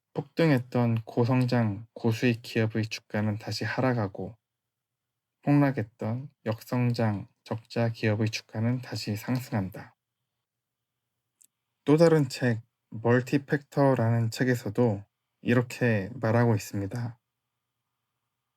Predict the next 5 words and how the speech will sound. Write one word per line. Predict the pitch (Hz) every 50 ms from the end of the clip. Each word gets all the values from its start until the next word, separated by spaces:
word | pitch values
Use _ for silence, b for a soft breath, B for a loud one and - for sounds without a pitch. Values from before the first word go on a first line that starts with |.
| _ _ _ _ _ _ _ _ _ _ _ _
노벨 | - 123 127 127 123 147 147 151 143
경제학상 | - - 127 120 117 117 127 117 - - - 135 123 120
수상자인 | 113 - 139 143 139 139 123 120 110 113 117 113 98 101 110 - _ _ _ _ _
데이비드 | - - 120 123 123 120 127 117 120 113 -
카너먼은 | - - - 147 143 131 117 107 101 101 101 95 92 104